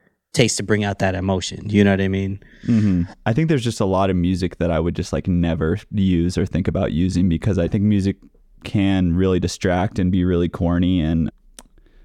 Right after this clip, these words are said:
Speaker 2: I don't know, just be really ham-fisted with it. And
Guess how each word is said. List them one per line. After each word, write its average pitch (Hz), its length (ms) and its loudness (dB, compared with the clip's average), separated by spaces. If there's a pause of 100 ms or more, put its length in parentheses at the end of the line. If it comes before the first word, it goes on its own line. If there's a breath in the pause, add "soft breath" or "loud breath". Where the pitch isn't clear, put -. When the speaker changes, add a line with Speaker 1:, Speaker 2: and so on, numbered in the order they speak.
(200)
Speaker 2:
I 107 80 -2
don't 117 140 0
know, 117 220 0
just - 360 -6 (400)
be 110 160 0
really 104 260 2
ham-fisted 98 640 -2
with 92 200 0
it. 87 200 0
And 92 480 0